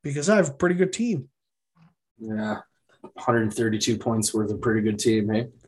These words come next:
Speaker 1: Well, again, I had, uh, let's see, regulars in the lineup, uh, Stefon Diggs, Mike Williams, Justin Herbert. Are those guys good?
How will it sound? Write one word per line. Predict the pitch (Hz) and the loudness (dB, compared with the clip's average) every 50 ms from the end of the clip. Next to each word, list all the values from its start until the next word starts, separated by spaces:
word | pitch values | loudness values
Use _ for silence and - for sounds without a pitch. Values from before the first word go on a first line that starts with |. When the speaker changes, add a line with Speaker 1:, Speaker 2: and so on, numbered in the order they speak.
| _ _ _ _ _ _ _ _ _ _ _ _ _ - | _ _ _ _ _ _ _ _ _ _ _ _ _ 4
Speaker 1:
Well, | 269 254 233 233 | 6 8 8 8
again, | 226 214 254 262 262 226 180 - - _ _ - | 8 8 8 8 6 6 4 0 -6 _ _ -4
I | - 180 190 196 196 | 0 2 4 4 6
had, | 185 202 196 196 180 175 | 6 6 6 6 6 6
uh, | 175 165 165 160 160 160 160 | 6 6 4 4 2 0 0
let's | 170 190 190 - - | 0 -2 -2 -4 -4
see, | - 202 180 165 156 147 151 | -2 0 0 0 0 -2 -2
regulars | 175 196 202 202 202 196 190 180 175 165 165 | 0 0 0 2 2 0 2 0 0 0 -2
in | 170 170 160 | -4 -4 -4
the | 160 | -2
lineup, | 160 165 165 165 160 151 139 135 - _ _ 139 | -2 0 0 0 -2 -4 -8 -10 -12 _ _ -4
uh, | 143 139 135 | -2 0 0
Stefon | 135 131 - - 147 135 185 185 185 185 185 160 | 0 0 -2 -6 -4 0 2 4 4 4 4 4
Diggs, | 180 180 180 175 165 143 - 170 | 4 4 4 4 2 0 -2 0
Mike | 175 180 175 175 - | 2 0 0 0 -2
Williams, | 175 175 170 165 160 156 147 135 - | -2 0 0 0 0 -2 -4 -8 -6
Justin | - 175 165 147 - - 143 | -2 -2 -2 -2 -2 -4 -4
Herbert. | 151 165 165 147 143 131 - - | -2 -2 -2 -2 -2 -4 -6 -4
Are | 160 | 2
those | 165 202 233 247 240 | 6 6 6 6 6
guys | 262 254 254 254 247 | 8 8 8 6 6
good? | - - 262 285 | 4 4 4 4